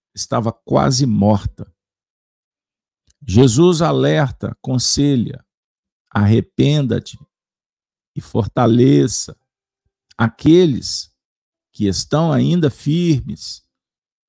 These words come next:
mantenham. E Jesus faz uma promessa. E a promessa será vestida de branco e,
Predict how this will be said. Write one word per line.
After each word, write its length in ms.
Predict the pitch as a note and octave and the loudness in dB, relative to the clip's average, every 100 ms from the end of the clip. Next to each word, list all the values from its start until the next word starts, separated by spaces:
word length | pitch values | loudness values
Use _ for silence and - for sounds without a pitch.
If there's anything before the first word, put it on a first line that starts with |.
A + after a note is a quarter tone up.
| _ _ - | _ _ -6
mantenham. 1000 | B2 C#3 - C#3+ D#3 E3 E3+ D3+ G#2+ D#2 - _ _ _ _ _ _ _ _ _ - | -2 -2 2 2 2 2 2 0 -2 -4 -14 _ _ _ _ _ _ _ _ _ -2
E 60 | |
Jesus 380 | G#2+ C3 D3+ D#3 | 2 2 2 0
faz 200 | D#3 D3+ | 0 0
uma 180 | E3 D#3 | 0 -2
promessa. 920 | E3 D#3+ C#3 C#3 C#3+ C3 - - A#2+ - _ _ _ _ _ _ _ _ _ _ _ _ _ _ _ _ _ | 2 2 2 0 -2 -2 -4 -10 -14 -20 _ _ _ _ _ _ _ _ _ _ _ _ _ _ _ _ _
E 120 | A#2 | 2
a 60 | C#3 | 2
promessa 720 | - C#3 A#2+ C#3 D#3 - B2 | 4 2 2 2 0 -2 -2
será 320 | - B2 C3+ | -2 0 0
vestida 640 | A#2+ B2+ - - C#3 C3+ | 0 -2 -4 -6 -4 -4
de 140 | B2 A2+ | -4 -4
branco 640 | F#2 G2+ C#3+ E3+ - D3+ | -2 0 2 0 -4 -4
e, 100 | C#3 | -4